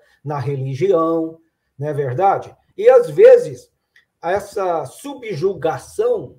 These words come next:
ela pode ser pelas paixões ou até mesmo pelas, é, pelos valores morais. Então, nós nos sintonizamos, nós nos identificamos.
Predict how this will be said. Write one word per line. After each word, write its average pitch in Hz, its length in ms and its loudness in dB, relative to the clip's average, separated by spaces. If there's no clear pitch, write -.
ela 214 240 -2
pode 196 420 -6
ser 160 520 -8
pelas 277 500 -2
paixões 202 1120 -8
ou 226 280 4
até 226 340 -2
mesmo 196 720 -2
pelas, 190 840 2
é, 156 300 -6
pelos 180 460 -2
valores 196 600 0
morais. 190 960 -8
Então, 170 360 -6
nós 202 420 -2
nos 180 240 -10
sintonizamos, 131 800 -14
nós 165 500 -6
nos 139 240 -12
identificamos. 117 1120 -16